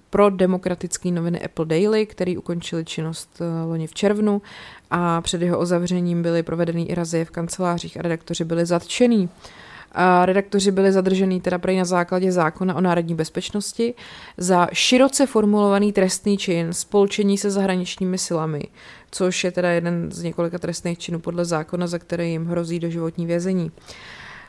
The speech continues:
Čínský úřady taky loni vyhostily americký novináře z deníku The Washington Post a New York Times jako součást odvety, pardon, předloni, za omezení Trumpovy administrativy vůči čínským státním médiím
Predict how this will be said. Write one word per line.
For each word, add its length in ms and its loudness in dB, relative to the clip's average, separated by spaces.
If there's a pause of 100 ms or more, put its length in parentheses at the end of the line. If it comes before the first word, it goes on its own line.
Čínský 380 -2
úřady 280 4
taky 220 0
loni 220 4
vyhostily 500 2
americký 460 2
novináře 760 2
z 80 0
deníku 300 0
The 80 -2
Washington 460 -2
Post 280 -4
a 60 -4
New 100 -2
York 260 -2
Times 440 2
jako 160 -8
součást 440 -6
odvety, 680 -2
pardon, 280 -6
předloni, 500 -2
za 180 -2
omezení 460 0
Trumpovy 380 -2
administrativy 720 0
vůči 280 -8
čínským 480 -4
státním 420 -4
médiím 460 0